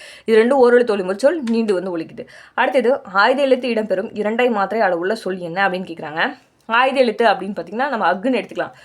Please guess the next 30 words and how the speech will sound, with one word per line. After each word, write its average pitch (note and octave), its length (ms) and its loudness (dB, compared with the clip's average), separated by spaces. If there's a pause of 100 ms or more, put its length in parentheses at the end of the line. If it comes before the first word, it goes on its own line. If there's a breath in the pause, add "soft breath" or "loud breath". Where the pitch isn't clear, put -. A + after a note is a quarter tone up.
(260 loud breath)
ஆ, A3 320 0
ஆக்கு C4 460 2
என்ன? G3 300 -2
ஆ A3+ 340 2
அப்படின்னு G3 240 -10
பாத்தீங்கன்னா, G#3+ 240 -2
இது A#3 100 -2
வந்து G#3 220 -4
குறில். G3+ 260 -6
அப்ப - 260 -4
இதுக்கு G#3 200 -8
ஒரு F3+ 120 -6
மாத்திரை. F3 320 -6 (420 loud breath)
ஆயுத C#4+ 380 2
எழுத்து A3 300 0
அக்கு - 340 0
வந்துச்சுன்னா A3+ 300 -2
என்னென்ன G3 200 -2
சொன்னேன்? F#3+ 240 -4
ஆயுத G3+ 260 0
எழுத்துக்கு G#3+ 240 -4
அரை F#3 180 0
மாத்திரைன்னு F3+ 260 -6
சொல்லி F3 200 -10
சொன்னேன். D#3+ 360 -12 (100)
அடுத்தது A3+ 300 -6
கூ C#4+ 240 2
அப்படின்னாலும் G3 360 -4
குறில் F3+ 260 -6
தான். E3 160 -10